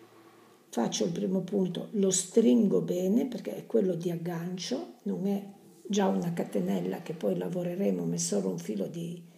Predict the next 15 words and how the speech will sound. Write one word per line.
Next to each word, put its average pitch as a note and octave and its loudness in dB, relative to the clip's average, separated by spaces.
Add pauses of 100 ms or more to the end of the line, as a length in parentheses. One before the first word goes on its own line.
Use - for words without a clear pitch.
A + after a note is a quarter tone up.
(260)
di F#3 0
aggancio. F3 -6 (480)
E E4+ 2
adesso E4 2
andiamo G#3 0
a - 0
montare A2+ -2
tante E4 -2
catenelle F#3+ -4
quanto A3+ 0
ne C4 2
avete A#3 0
montate D3 -2
dall'altra D#3+ -4
parte. - -12